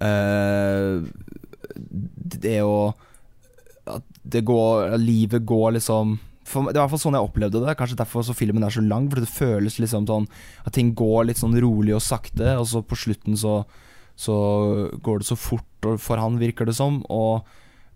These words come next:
eh, om tilgivelse handler det om og sånn, og jeg synes det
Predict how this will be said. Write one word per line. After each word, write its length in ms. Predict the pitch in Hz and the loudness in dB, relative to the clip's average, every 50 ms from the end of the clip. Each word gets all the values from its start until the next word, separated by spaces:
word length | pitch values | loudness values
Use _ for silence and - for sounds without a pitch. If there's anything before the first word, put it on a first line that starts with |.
| - - 107 | -12 -6 -2
eh, 560 | 107 107 104 104 104 104 107 107 107 107 104 101 - - - - - - - - - - - - - - - - - - - - | 0 0 2 2 2 2 2 2 2 0 0 -2 -6 -10 -16 -20 -20 -20 -20 -20 -20 -20 -20 -20 -20 -20 -20 -20 -20 -10 -4 -2
om 120 | 131 143 131 | 0 0 -2
tilgivelse 880 | - - 147 131 120 107 104 107 104 107 107 101 113 110 - - 113 117 | -2 -2 0 2 2 2 4 4 4 4 4 2 0 0 0 -2 0 2
handler 280 | 120 117 113 113 113 | 2 2 4 2 2
det 80 | 117 120 | 2 2
om 140 | 120 117 113 | 0 0 0
og 100 | 113 113 | -2 -2
sånn, 180 | - 120 117 113 | -2 -2 0 0
og 220 | 113 113 117 - 107 | 0 -2 -2 -2 -2
jeg 140 | 110 113 | -2 0
synes 180 | 123 113 - - | -2 -2 -2 -2
det 140 | 123 123 | -4 -2